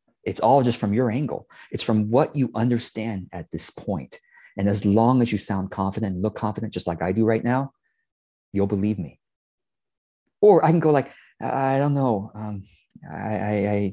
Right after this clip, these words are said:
just came up with this just a minute ago, and, uh, I hope you don't mind." Now, now you don't think it's truth.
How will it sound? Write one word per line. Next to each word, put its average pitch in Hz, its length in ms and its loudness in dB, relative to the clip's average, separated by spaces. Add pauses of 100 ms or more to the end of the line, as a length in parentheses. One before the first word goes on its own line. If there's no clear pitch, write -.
just 120 160 -8
came 117 180 4
up 110 100 2
with 107 100 0
this - 280 -4
just - 240 -6
a 95 40 -6
minute 92 280 -2
ago, 78 280 -6
and, 78 200 -12
uh, 73 140 -12 (520)
I 82 220 -6
hope 98 200 -2
you 95 40 2
don't 92 200 -4
mind." 85 400 -6 (640)
Now, 120 280 2
now 127 200 4
you 139 80 4
don't 123 180 0
think 110 160 -2
it's - 120 -10
truth. - 380 -8